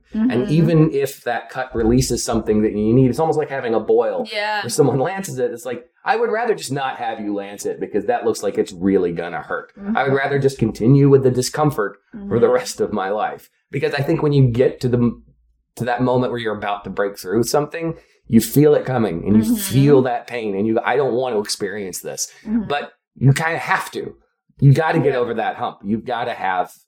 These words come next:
Speaker 1: everything just out. And, and I'm sure, speaking as someone who's been through it and coached people through it, once they get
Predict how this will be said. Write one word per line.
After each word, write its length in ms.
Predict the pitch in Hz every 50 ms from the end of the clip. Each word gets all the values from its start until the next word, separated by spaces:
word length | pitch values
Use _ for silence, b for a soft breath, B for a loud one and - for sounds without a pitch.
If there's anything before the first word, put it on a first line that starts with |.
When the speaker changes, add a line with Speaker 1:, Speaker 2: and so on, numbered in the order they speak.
| _ _
Speaker 1:
everything 480 | 101 98 101 107 104 107 101 101 98 95
just 300 | 98 87 - - - _ _ _ _ -
out. 360 | 92 87 80 76 80 - - -
And, 360 | 113 113 113 110 110 110 110
and 460 | 110 113 110 110 110 107 104 - - _ _ _ _ _
I'm 200 | 113 127 135 131
sure, 760 | - - - - - - 185 196 165 131 98 90 85 - - _
speaking 360 | - - - 127 110 117 117
as 80 | 117 110
someone 180 | - 120 120 107
who's 120 | 107 101
been 200 | 95 120 135 139
through 160 | 143 156 156 151
it 200 | 151 147 - _ _ _ _ _
and 180 | 110 123 127 123
coached 340 | - 202 208 254 - -
people 240 | - 110 101 - 113 110
through 200 | - 110 110 107
it, 180 | 107 104 - _ _ _ _ _ _ - - - _ _ _ _
once 200 | - - - -
they 120 | - 214 190
get 340 | 156 180 214 226 - -